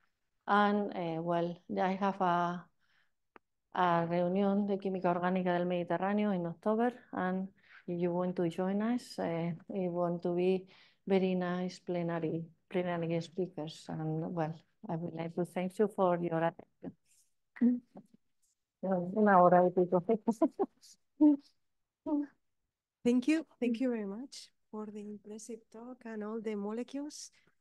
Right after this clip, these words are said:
Speaker 2: This is, it's really a list of incredible numbers, so, and also some of them highly complicated, and the simple ones are highly complicated too. So <laughs> thank you very much. So is the turn? Oh, is,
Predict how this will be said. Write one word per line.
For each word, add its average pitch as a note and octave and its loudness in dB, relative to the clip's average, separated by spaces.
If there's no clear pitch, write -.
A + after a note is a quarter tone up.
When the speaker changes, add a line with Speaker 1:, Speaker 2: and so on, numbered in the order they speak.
Speaker 2:
This A3 -20
is, - -20
it's - -20
really G#3+ -10
a G3 -12
list G#3+ -14
of G#3 -18
incredible G3 -14
numbers, A#3 -12
so, - -12
and G3+ -14
also G3 -14
some G3+ -12
of F#3+ -16
them G3 -16
highly G3 -16
complicated, G#3 -14
and F#3 -12
the F3 -14
simple G#3+ -12
ones G3 -10
are F3+ -12
highly F3 -12
complicated E3 -14
too. - -20
So - -14
<laughs> - -20
thank G3 -12
you A#3+ -10
very F#3 -12
much. - -18
So G#3+ -14
is A#3 -16
the B3 -18
turn? C4+ -8
Oh, B3 -14
is, - -20